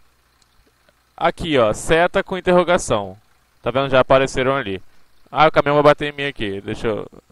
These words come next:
ai meu Deus. Deixei o ônibus morrer aqui, mas sempre, ó, N e M de novo. Alguns ônibus articulados, ah, eles não são assim, sabe? Você tem que apertar a tec-, a tecla E quatro vezes. E muitas vezes deve ficar apertando o freio.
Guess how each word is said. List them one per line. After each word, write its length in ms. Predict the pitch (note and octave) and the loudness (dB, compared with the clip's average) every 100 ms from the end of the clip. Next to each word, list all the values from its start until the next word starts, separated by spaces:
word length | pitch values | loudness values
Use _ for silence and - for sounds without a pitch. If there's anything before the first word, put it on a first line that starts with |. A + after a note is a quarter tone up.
| - | -8
ai 160 | A#2 A#2+ | -6 -4
meu 120 | G#2 | -4
Deus. 500 | G2 F#2+ - - - _ _ _ _ _ _ _ _ _ _ | -6 -8 -12 -18 -20 _ _ _ _ _ _ _ _ _ _
Deixei 260 | A#2 B2+ C#3+ | -4 4 6
o 80 | C3+ | 6
ônibus 260 | B2+ A#2+ | 2 -2
morrer 280 | B2 B2 B2+ | 0 2 2
aqui, 240 | B2+ E3 | 0 -2
mas 200 | F#3+ F3 | 0 0
sempre, 320 | C#3+ F3+ E3+ D3 | 2 2 6 6
ó, 140 | C#3 | 6
N 300 | D#3 F#3+ A3 | 2 -4 -6
e 140 | G#3 G3 | -4 -4
M 180 | F#3+ | -2
de 160 | F#3 F#3+ | 0 0
novo. 560 | D3 A2 G2+ F#2+ F#2+ G#2+ _ _ _ _ _ _ _ _ - - - | 2 2 2 -4 -12 -18 _ _ _ _ _ _ _ _ -20 -20 -6
Alguns 540 | - A#3+ A#3+ A#3 D#3+ | 4 6 6 0 4
ônibus 340 | F#3+ F3 C#3+ D3 | 4 4 4 4
articulados, 1080 | C#3+ - C3 C3 D3 A#2 G2 F#2+ - - - _ _ - | 4 4 6 8 8 6 2 -8 -10 -12 -16 _ _ -8
ah, 840 | B2 C3 C3+ C3+ C3 B2+ B2 A#2 A2 - | 2 6 6 6 4 4 2 2 -2 -4
eles 240 | C#3+ C#3 | -4 -4
não 140 | D3+ E3+ | -2 -2
são 240 | - F3+ | 2 2
assim, 300 | G3 - A#2+ | 2 -4 -10
sabe? 360 | A2+ C3 C3+ - | -2 2 2 0
Você 80 | C3 | -4
tem 120 | C3+ | -4
que 60 | |
apertar 300 | C#3+ D3 C#3+ | 0 2 4
a 40 | C#3 | 2
tec-, 260 | D3 C#3 | 0 -4
a 180 | C3+ C3 | -2 -2
tecla 340 | - C3+ C#3+ C3 | -2 -2 0 0
E 140 | C3+ | 2
quatro 340 | D3 D#3+ G3+ | 4 2 2
vezes. 640 | D#3 A#2+ A#2+ C#3+ A2+ - - _ - - - | 0 2 0 -2 -10 -16 -18 _ -20 -16 -8
E 80 | D#3+ | -2
muitas 220 | F3+ F#3 | 0 2
vezes 180 | F#3 F#3 | 4 4
deve 120 | F#3 | 2
ficar 140 | - G#3 | 4 4
apertando 400 | G#3 G#3 G#3 A3+ | 6 4 2 0
o 60 | |
freio. 460 | C#4 C3 G#2+ F#2+ | -2 -2 -2 -4